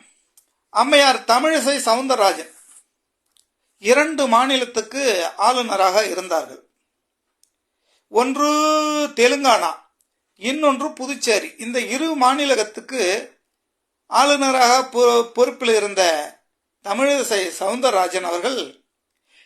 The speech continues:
தெலுங்கானா சங்கர மடத்திற்கு போகும்போது எல்லோ பாப்பார்-, பார்ப்பனர்களுக்கும் கையில அர்ச்சனை கொடுக்கிறார்கள், துண்டு கொடுக்கிறார்கள்.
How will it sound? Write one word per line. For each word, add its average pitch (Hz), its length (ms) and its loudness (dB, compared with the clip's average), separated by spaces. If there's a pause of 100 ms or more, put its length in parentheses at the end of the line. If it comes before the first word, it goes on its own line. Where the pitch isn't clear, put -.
(260)
தெலுங்கானா 277 680 4 (680)
சங்கர 262 480 0
மடத்திற்கு 214 680 -2 (1000)
போகும்போது 233 760 0 (1600)
எல்லோ 311 520 2 (340)
பாப்பார்-, 262 560 2 (200)
பார்ப்பனர்களுக்கும் 240 960 0 (1300)
கையில 269 440 2 (640)
அர்ச்சனை 208 500 0
கொடுக்கிறார்கள், 202 640 0
துண்டு 214 260 -10
கொடுக்கிறார்கள். 156 600 -10